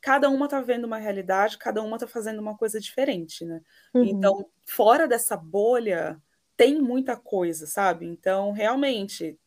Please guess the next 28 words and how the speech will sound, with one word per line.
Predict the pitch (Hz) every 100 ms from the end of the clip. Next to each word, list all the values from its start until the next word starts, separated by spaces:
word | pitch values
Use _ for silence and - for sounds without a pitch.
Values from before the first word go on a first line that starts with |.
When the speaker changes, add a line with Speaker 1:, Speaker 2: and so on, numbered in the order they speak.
| -
Speaker 1:
é, | - 175 175 170 _ _ _ -
não | 269 -
só | - 254
brasileiro, | 233 214 196 190 185 208 202 202
tem | 214 214 226 240
pessoas | 208 - 202 196
de | 175
outras | 185 185 190
nacionalidades, | 180 180 - 175 170 165 190 190 185 170
de | 180
outros | 175 -
países, | - 175 175 185 185 180 - _
mas | 208 202
falando | 214 214 214 220
do | 202 220
nosso | 226 - 214 _
povo, | 202 190 196 214 214 233 233 - _ _ -
é, | 196 202 190 190 185 185 180 196
você | 202 240
pode | 247 226 233
encontrar | 247 262 254 220
também | 208 220 185
os | 185
maus | 180 175 180
elementos | 180 180 170 160 -
por | - 185
aí, | 180 170 170 190 202
que | - 208